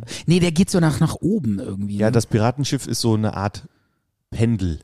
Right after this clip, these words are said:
Speaker 1: einfach
Speaker 2: Genau.
Speaker 1: nur. Oder eine riesen Schiffsschaukel.
Speaker 2: Ja.
Speaker 1: War ich auch noch nicht drauf. Ich mag auch nicht gern Kirmes. Das war mir als Kind schon zu laut und zu viel und zu hektisch.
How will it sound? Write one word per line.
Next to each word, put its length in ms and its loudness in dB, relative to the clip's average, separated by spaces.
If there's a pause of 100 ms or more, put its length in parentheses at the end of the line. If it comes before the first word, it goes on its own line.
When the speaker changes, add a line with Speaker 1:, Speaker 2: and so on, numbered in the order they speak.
Speaker 1:
einfach 140 -2
Speaker 2:
Genau. 240 2
Speaker 1:
nur. 220 -2 (140)
Oder 180 6
eine 200 4
riesen 280 4
Schiffsschaukel. 580 -4 (120)
Speaker 2:
Ja. 340 0 (380)
Speaker 1:
War 180 2
ich 120 -2
auch 100 2
noch 80 4
nicht 200 0
drauf. 300 -4 (260)
Ich 200 -12
mag 320 0
auch 120 2
nicht 140 -4
gern 220 -4
Kirmes. 300 -4
Das 140 -2
war 120 2
mir 140 2
als 140 -4
Kind 240 -2
schon 160 -2
zu 140 -2
laut 440 2
und 120 -2
zu 100 -6
viel 400 -6
und 120 -4
zu 100 -4
hektisch. 360 -4